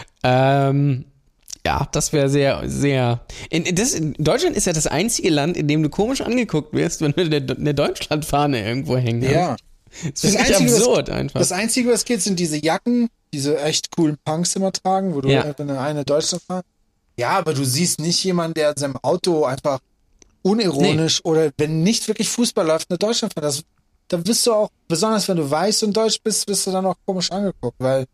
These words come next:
Speaker 2: das hat einen anderen Hintergrund. Wobei, wenn man sich, wenn ich mich recht erinnere, die Deutschlandflagge, die Schwarz-Rot-Gold, äh, ist eigentlich eine Rebellionsflagge.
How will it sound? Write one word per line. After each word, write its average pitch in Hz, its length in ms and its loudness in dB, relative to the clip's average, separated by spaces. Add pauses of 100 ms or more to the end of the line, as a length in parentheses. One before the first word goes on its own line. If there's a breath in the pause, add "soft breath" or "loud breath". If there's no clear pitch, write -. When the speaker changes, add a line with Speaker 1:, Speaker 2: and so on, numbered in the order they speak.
(280)
Speaker 2:
das 160 180 -2
hat 208 140 -4
einen 180 80 -2
anderen 165 480 0 (200)
Hintergrund. 127 460 -2 (240)
Wobei, 165 240 0
wenn 220 120 2
man 196 100 2
sich, 165 300 -2
wenn 151 120 -2
ich 127 100 -4
mich 135 280 -4
recht 185 200 -2
erinnere, 214 280 0
die 131 140 -6
Deutschlandflagge, 160 800 -2
die 135 220 0 (400)
Schwarz-Rot-Gold, 135 800 -2 (120)
äh, 156 160 -2 (100)
ist - 160 -4
eigentlich 170 240 -2
eine 160 100 -2
Rebellionsflagge. 175 840 -2